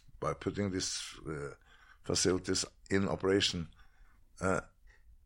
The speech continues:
scaled up and industrialized a solution that we have been waiting for, for years. So, so, uh, the, the, the projects here that will get real-time experience is extremely important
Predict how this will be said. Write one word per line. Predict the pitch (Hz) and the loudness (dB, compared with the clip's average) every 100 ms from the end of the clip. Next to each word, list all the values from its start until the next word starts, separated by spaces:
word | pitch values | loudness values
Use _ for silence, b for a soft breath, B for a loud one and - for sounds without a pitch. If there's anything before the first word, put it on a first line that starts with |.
| - | -2
scaled | - - 113 117 107 | 0 2 2 4 4
up | 85 | 2
and | 82 - | 0 -2
industrialized | 107 92 120 - 107 80 50 - - - - | -2 2 2 4 2 2 0 -2 -8 -12 -6
a | 92 | -2
solution | - 101 101 107 - 107 | 0 2 4 4 4 2
that | 87 85 | 0 2
we | 92 | 4
have | 95 | 4
been | 90 92 | 2 2
waiting | 90 87 92 85 | 2 2 -2 -4
for, | - 69 | -4 -4
for | - | -4
years. | 69 87 - - - - b b b b | -4 -2 -4 -6 -12 -16 b b b b
So, | - 101 85 | 0 4 4
so, | - 92 95 95 95 | 4 6 6 8 6
uh, | 92 85 | 6 4
the, | 85 90 | 2 0
the, | 78 87 90 85 B B B - | 0 2 4 4 B B B -6
the | - | 8
projects | 101 113 - 123 - | 12 12 10 4 4
here | - - | 4 4
that | - 82 | 0 -4
will | - 82 | -4 -4
get | 76 82 - | -2 -4 -2
real-time | 92 98 104 - - 95 104 104 | 2 2 2 -2 -4 0 0 0
experience | 85 - 101 104 147 160 - - b b b - | -2 0 4 4 4 2 -2 -8 b b b -2
is | 117 | 0
extremely | 92 - - 110 117 120 95 | 2 0 0 2 4 4 2
important | 85 - 80 87 - 80 | 0 -2 -4 -4 -4 -8